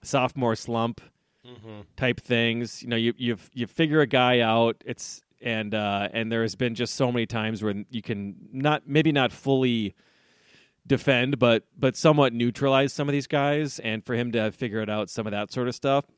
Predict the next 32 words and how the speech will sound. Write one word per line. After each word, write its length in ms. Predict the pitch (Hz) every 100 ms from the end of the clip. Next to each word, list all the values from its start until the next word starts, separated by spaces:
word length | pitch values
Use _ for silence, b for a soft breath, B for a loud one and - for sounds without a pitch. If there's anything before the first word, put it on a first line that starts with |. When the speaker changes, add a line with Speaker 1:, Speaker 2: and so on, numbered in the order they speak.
| _
Speaker 1:
And 220 | 139 143 139
also, 520 | 123 123 - 147 151
I 80 | 120
think 220 | 143 120
to 100 | 123
me, 180 | 120 123
most 300 | 113 113 -
encouragingly, 960 | 110 - 107 110 117 127 127 135 143 -
and 120 | 117
the 60 | 113
thing 240 | - 131
that 80 | 131
I 60 | 123
used 260 | 120 120
to 180 | - 107 101
rant 400 | 107 113 120 120
and 120 | 104
rave 380 | 107 110 113 113
and 180 | 95
piss 300 | - 127 120
and 140 | 113 104
moan 340 | 107 113 120
and 140 | 107 90
hoot 200 | 127 113
and 80 | 113
holler 380 | 110 107 117
about 380 | 117 117 120 123
with 200 | 113 98
Andrew 340 | 107 104 104 98
Wiggins 500 | 101 101 123 139 113
was, 480 | 110 104 101 - - b b b b b b b b b _
um, 640 | 123 117 107 98 87 85